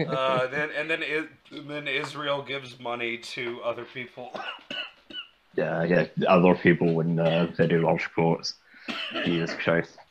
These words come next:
Speaker 1: Yeah.
Speaker 2: Yeah, it feels like fucking, it does feel like Israel was just gonna go the way of, uh, apartheid in the next, like, ten years, 'cause, like,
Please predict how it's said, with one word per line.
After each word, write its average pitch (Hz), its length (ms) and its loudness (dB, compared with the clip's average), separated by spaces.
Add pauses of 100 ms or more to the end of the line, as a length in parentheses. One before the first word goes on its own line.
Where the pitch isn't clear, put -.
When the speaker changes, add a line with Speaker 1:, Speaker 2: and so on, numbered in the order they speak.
(260)
Speaker 1:
Yeah. 113 420 0 (160)
Speaker 2:
Yeah, 123 140 10
it 123 240 8
feels 127 200 10
like 139 120 6
fucking, 113 440 6 (520)
it 107 80 8
does 131 180 6
feel 131 140 8
like 113 200 4
Israel 104 440 4
was 95 160 2
just - 240 -6
gonna 95 260 4
go 92 140 2
the 90 120 0
way 87 300 2
of, 87 260 -2
uh, 90 300 0
apartheid 85 840 -2
in 87 100 0
the 85 60 0
next, 85 320 -4
like, 90 200 -4
ten 85 380 2
years, 87 400 2
'cause, - 240 -6
like, 95 180 -2